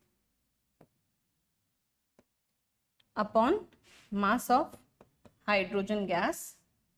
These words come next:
हाइड्रोजन गैस कौन सी? जो कि डिस्प्लेस हुई है, जितनी अमाउंट डिस्प्लेस हुई है।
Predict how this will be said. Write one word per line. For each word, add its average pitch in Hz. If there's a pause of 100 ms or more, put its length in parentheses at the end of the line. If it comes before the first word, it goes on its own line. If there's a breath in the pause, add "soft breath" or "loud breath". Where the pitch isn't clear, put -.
(3000)
हाइड्रोजन 240
गैस 277
कौन 269
सी? 339
जो 247
कि 403
डिस्प्लेस 254
हुई 220
है, 214
जितनी 247
अमाउंट 262
डिस्प्लेस 240
हुई 220
है। 202